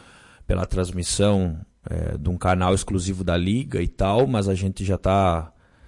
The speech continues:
questionando a Liga sobre isso. Uma que não foi o acordo que nós tínhamos até então, e é um horário complicado, né, pra todo mundo, o jogo às seis horas da tarde. Então, a princípio, segue às vinte horas o próximo jogo,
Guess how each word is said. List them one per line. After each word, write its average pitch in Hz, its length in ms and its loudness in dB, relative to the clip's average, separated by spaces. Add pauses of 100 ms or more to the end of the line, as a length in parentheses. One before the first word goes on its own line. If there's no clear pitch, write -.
(120)
questionando 110 600 0
a 104 60 0
Liga 110 260 2
sobre 95 300 2
isso. - 260 -4
Uma 117 240 2
que 87 420 0
não 87 200 -2
foi 95 160 0
o 98 80 2
acordo 117 500 -2
que - 120 -6
nós 90 160 -2
tínhamos 95 360 -2
até 90 240 0
então, 95 440 0
e 131 100 0
é 127 60 0
um 131 100 2
horário 104 380 4
complicado, 101 680 -2 (180)
né, 90 160 -2
pra - 180 2
todo 95 240 -4
mundo, 95 220 -2
o 98 40 -2
jogo 92 240 0
às 90 60 0
seis 90 240 -4
horas 85 220 -2
da 87 100 -6
tarde. 87 460 -2 (720)
Então, 87 340 -2
a 90 60 0
princípio, 95 580 0
segue 104 440 2
às 107 100 2
vinte 107 300 -2
horas 104 260 4
o 110 60 -2
próximo 107 500 0
jogo, 95 400 -2